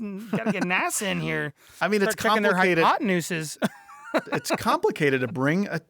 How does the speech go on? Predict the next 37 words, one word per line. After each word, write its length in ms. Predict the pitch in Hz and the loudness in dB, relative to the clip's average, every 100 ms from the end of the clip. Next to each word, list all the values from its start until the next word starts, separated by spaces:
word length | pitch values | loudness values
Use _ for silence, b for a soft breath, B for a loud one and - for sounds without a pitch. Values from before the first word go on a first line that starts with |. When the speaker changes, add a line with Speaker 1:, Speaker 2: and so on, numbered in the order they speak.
| - | -8
Speaker 2:
a 60 | |
high-performing 800 | 127 131 127 147 - 135 131 123 | -4 0 0 0 0 0 2 0
team 240 | 117 123 113 | 0 -2 -2
together. 500 | 117 110 110 - - B B B _ - | -4 -4 -6 -8 -12 B B B _ -2
Uh, 140 | 151 - | 0 0
but 300 | 139 160 151 160 | 0 -2 -2 -2
the, 140 | 147 | -2
the, 260 | 135 - 165 | -2 -2 0
the 180 | 143 | 0
specific 640 | 135 - 220 220 196 180 135 | -2 -2 -2 0 2 0 0
details 680 | 147 - 147 131 120 113 - b b | -4 -2 0 2 2 -2 -14 b b
of 100 | 117 | -4
how 100 | 120 | 0
you 160 | 147 131 | 0 0
do 180 | 139 135 | 2 0
it 100 | - | 0
are, 320 | 120 127 127 - | 0 0 -2 -6
are 80 | |
fairly 400 | 120 135 131 131 | -4 0 2 2
straightforward, 680 | 110 123 120 - 123 98 - - - | 0 -4 -4 -4 -6 -8 -14 -18 -2
right? 220 | 143 - - | -2 -2 -8
Hang 320 | - 127 135 | -4 -2 2
on 160 | 147 | 4
to 80 | 185 | 4
the 80 | 190 | 2
ball, 420 | 147 143 147 147 B B B B | 2 2 0 -4 B B B B
focus 440 | - 135 175 160 | -2 0 2 2
on 160 | 175 175 | 2 2
your 120 | 175 | 0
assignments, 600 | 170 135 131 131 - - b b - | 0 0 -2 -4 -10 -14 b b -12
trust 340 | - 139 - | -2 0 0
your 80 | 170 | -4
teammate, 640 | - 160 147 135 127 127 | -4 -2 0 0 -2 -6
trust 320 | - 131 127 151 | -4 -4 -4 -4
your 80 | |
coaches. 560 | 135 131 123 123 117 - B B B B | -2 -2 -2 -4 -6 -6 B B B B
And, 220 | 143 143 | -2 -2